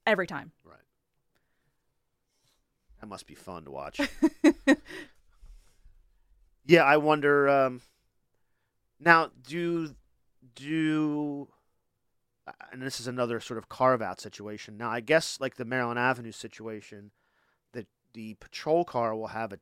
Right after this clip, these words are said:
Speaker 2: dashboard cam, but the incident was really, the catalyst of the incident was an unmarked truck and a plainclothes officer who murdered the guy. Now,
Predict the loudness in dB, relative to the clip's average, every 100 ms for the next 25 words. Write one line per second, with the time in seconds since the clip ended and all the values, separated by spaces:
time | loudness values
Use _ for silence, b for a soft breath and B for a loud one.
0 | -10 -6 -4 -6 -12 -16 -20 -20 -20 -20
1 | -20 -20 _ _ _ _ _ _ -4 -2
2 | -2 -4 -6 -8 -12 -8 -8 -6 -8 -10
3 | -12 -18 -14 -8 -6 -6 -10 _ _ _
4 | _ -20 -8 6 6 6 0 -4 -12 -12
5 | -16 -12 -12 -14 -18 _ _ _ _ _
6 | -6 -6 -8 -2 0 2 0 -2 -6 -20
7 | -20 -14 -2 4 4 4 -8 _ _ _
8 | _ _ -6 -4 -4 0 0 2 0 -2
9 | -2 2 2 4 4 4 2 -8 -8 -8
10 | -2 0 0 -4 -16 -20 -20 -20 _ _
11 | _ _ _ _ _ _ _ b b b
12 | b _ 4 6 6 2